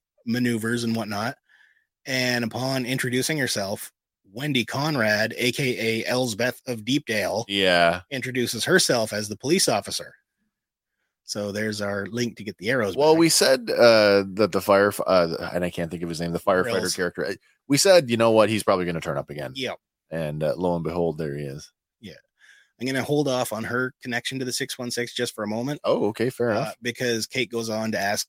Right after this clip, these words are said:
Speaker 1: you know, "I need some help with some run-of-the-mill evidence tampering in
Speaker 2: Yeah,
Speaker 1: order
Speaker 2: yeah.
Speaker 1: to get the arrows back." And Wendy agrees, but as long as they make it worth her while. And Grills chimes in here, "Our while."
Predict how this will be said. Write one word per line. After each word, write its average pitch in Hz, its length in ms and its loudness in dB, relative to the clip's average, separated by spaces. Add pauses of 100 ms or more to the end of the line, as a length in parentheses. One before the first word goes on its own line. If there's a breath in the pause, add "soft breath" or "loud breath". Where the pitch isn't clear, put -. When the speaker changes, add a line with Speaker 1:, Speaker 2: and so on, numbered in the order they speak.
(100)
Speaker 1:
you 110 100 -12
know, 90 180 -12
"I 107 60 -6
need 117 220 -4
some 113 100 -6
help 117 320 -2
with 110 140 -14
some 107 260 -8
run-of-the-mill 113 460 0 (100)
evidence 147 380 -4
tampering 110 480 -4
in 107 80 -4
Speaker 2:
Yeah, 95 140 2
Speaker 1:
order 95 100 2
Speaker 2:
yeah. 92 80 2
Speaker 1:
to 92 60 2
get - 100 -10
the 117 120 -4
arrows 127 260 0
back." 90 280 -4 (540)
And 147 100 -2
Wendy 165 280 4
agrees, 139 500 2 (200)
but 131 140 -6
as 117 100 -4
long 117 220 -2
as 110 60 -4
they 110 100 -4
make 110 240 -4
it 98 80 -12
worth 107 200 -8
her 92 100 -8
while. 104 480 -2 (500)
And 120 180 -6
Grills 139 400 0
chimes 117 360 -2
in 113 140 -2
here, 110 260 -6 (240)
"Our 127 260 0
while." 95 520 -4